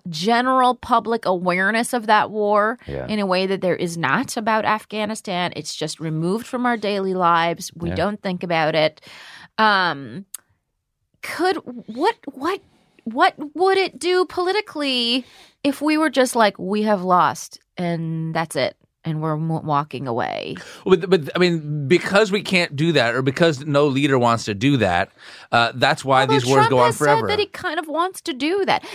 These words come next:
Speaker 1: The
Speaker 2: Yeah.
Speaker 1: interesting thing is, Trump could use these papers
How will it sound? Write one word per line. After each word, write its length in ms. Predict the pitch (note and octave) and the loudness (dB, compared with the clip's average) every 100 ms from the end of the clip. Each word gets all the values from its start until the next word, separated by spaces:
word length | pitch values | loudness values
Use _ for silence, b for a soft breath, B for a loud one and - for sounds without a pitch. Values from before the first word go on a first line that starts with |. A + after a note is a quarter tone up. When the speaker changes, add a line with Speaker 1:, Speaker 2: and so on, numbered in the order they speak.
| - | -2
Speaker 1:
The 60 | |
Speaker 2:
Yeah. 80 | F4+ | 0
Speaker 1:
interesting 340 | - - C5 G4 | 0 0 -2 -2
thing 220 | F4+ F4+ | -2 2
is, 320 | D#4 A3+ G#3 B B B _ _ A#3 | 2 2 -2 B B B _ _ -12
Trump 480 | - G4 B3 B3+ - b b b | 0 2 2 0 -6 b b b
could 360 | - E4 E4+ B3+ | -6 2 2 2
use 380 | B3+ D4 D4+ A#3 | 2 4 4 2
these 340 | A#3+ C4 C4 | 2 2 0
papers 840 | - B3+ C4 C4+ F3 A#2+ A#2+ G#3+ | 0 2 2 4 4 4 2 -2